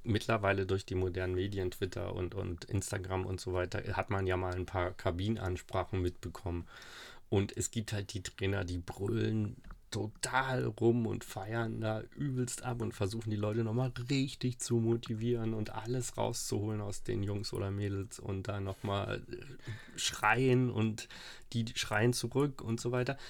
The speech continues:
Und dann gibt es aber auch Kabinenansprachen, die sind völlig still und leise. So, es ist einfach nur so ein, „Ich glaub an euch, ihr könnt das schaffen, bleibt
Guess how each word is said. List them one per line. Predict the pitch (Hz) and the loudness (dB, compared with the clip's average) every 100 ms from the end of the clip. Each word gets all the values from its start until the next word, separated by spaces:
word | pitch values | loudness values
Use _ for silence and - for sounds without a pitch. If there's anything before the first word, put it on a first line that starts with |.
| - - | -6 4
Und | |
dann | 110 127 | 4 4
gibt | 139 | 0
es | 120 | -4
aber | 120 117 - | 0 0 2
auch | 127 - - - | 0 -2 -10 -2
Kabinenansprachen, | 120 104 113 123 127 - - - 113 - 110 131 | 0 2 2 2 2 -2 -10 -6 -6 -4 0 2
die | 113 | 2
sind | 123 | -2
völlig | - 131 135 | -6 -6 -6
still | - - 143 113 - | -10 -6 0 2 2
und | - 98 | -2 -4
leise. | 104 101 120 120 - 85 85 98 - | -2 0 0 0 -4 -8 -8 -10 -16
So, | - 95 87 | -2 2 2
es | 110 | 0
ist | 113 - | -6 -6
einfach | 104 123 120 | -6 -6 2
nur | 117 120 | 4 4
so | 117 | 0
ein, | 120 117 117 | 0 0 0
„Ich | 117 - | -2 -4
glaub | - 127 | -2 -2
an | 95 | -2
euch, | 92 92 92 | -2 -4 -6
ihr | - | -6
könnt | 107 | -4
das | 107 | -4
schaffen, | - 123 - 98 | -6 -8 -6 -6
bleibt | 95 98 110 | -2 -2 -4